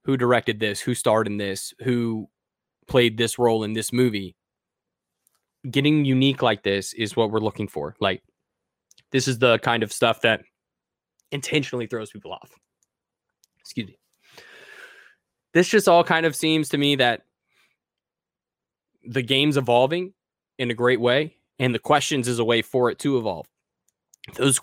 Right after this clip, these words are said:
round one questions of who directed this, starting to get into, you know, just the basics of round one. Let's see these questions evolve in round two, even in the ones that require twenty seconds. Uh, those kind of questions are, you know, we started to see those where they gave them,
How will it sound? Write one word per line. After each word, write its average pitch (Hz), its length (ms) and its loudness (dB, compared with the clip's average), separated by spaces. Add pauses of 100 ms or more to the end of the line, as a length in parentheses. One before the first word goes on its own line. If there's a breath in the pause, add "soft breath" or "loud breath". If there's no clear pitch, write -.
round 147 320 4
one 151 180 4
questions 135 400 0
of 117 100 -6
who 143 120 -2
directed 131 400 0
this, 131 420 2
starting 131 360 0
to 127 60 -2
get 127 120 0
into, 123 260 0
you 123 80 -2
know, 113 140 -2
just 120 180 -8
the 123 80 -8
basics 123 540 -2
of 113 100 -6
round 120 260 2
one. 127 320 2 (400)
Let's 117 140 -6
see 139 160 -2
these 131 160 -4
questions 131 380 -2
evolve 123 400 2
in 120 100 -6
round 117 320 -4
two, 139 400 -2 (400)
even 135 260 2
in 135 120 2
the 131 80 2
ones 127 260 2
that 123 80 -2
require 113 360 0
twenty 139 340 -2
seconds. 147 560 -4 (420)
Uh, 104 160 0
those 127 260 -2
kind 127 220 0
of 120 80 -6
questions 120 460 -2
are, 107 420 0 (140)
you 120 80 -8
know, 101 220 -6
we 117 180 -4
started 120 360 2
to 127 100 -6
see 127 220 -4
those 135 360 0
where 117 360 -2 (100)
they 117 180 0
gave 113 220 0
them, 117 180 -2